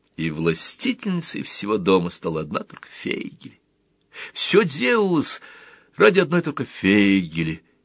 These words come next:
И где б вы ни стояли, и где б вы ни сидели, и что бы вы ни делали, всюду вы слышали только Фейгеле, Фейгеле, Фейгеле. Будь я верующим,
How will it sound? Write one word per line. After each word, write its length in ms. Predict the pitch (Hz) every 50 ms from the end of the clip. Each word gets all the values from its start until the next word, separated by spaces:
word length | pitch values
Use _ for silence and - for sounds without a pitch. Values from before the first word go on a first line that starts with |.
| _ _ -
И 120 | 180 165
где 300 | 143 120 107 123 160 156
б 60 | - - -
вы 160 | 98 101 98
ни 120 | 90 87 82
стояли, 680 | - - - - - 87 85 92 - 170 135 92 82
и 180 | 76 76 87 92
где 260 | 87 80 - 208 214
б 60 | 208 - -
вы 100 | 180 180
ни 120 | 160 160 151
сидели, 500 | - - - 131 117 107 - 87 76 82
и 80 | 104
что 280 | - - - - 247 254
бы 120 | 208 214
вы 140 | 196 202 190
ни 140 | 165 151 147
делали, 480 | 117 95 104 110 98 92 87 85 82 - - - - - - -
всюду 440 | - - - - - 254 254 165 139
вы 100 | 117 104
слышали 420 | - - - 113 95 - - 95
только 260 | 90 - - - - -
Фейгеле, 1040 | - - - - - - 220 277 294 285 269 214 170 151 160 185 180 151 143 139 135 - _ _ _
Фейгеле, 800 | - - - - - 123 139 - - - 87 82 78 - - _ _
Фейгеле. 560 | - - - - - - - - - _ _ _ _ _ _ _ _ _ _ _ _ _ _ _ _ _ _ _ _ _ _ _ _ _ _ _ _ _ _ _ _ _ _ _ _ _
Будь 280 | - - 120 101 92 101
я 160 | 113 113 117
верующим, 920 | 117 120 135 147 131 101 90 82 80 82 - - - - 90 87 85 85